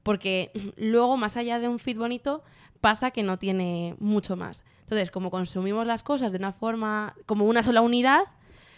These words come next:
eh, personalmente no soy muy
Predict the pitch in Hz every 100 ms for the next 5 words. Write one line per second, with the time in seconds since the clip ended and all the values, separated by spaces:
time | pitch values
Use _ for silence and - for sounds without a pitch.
0 | - - 185 180 175 170 165 165 - _
1 | _ - - - - _ _ 220 196 208
2 | 226 240 277 277 226 233 247 247 247 240
3 | 240 240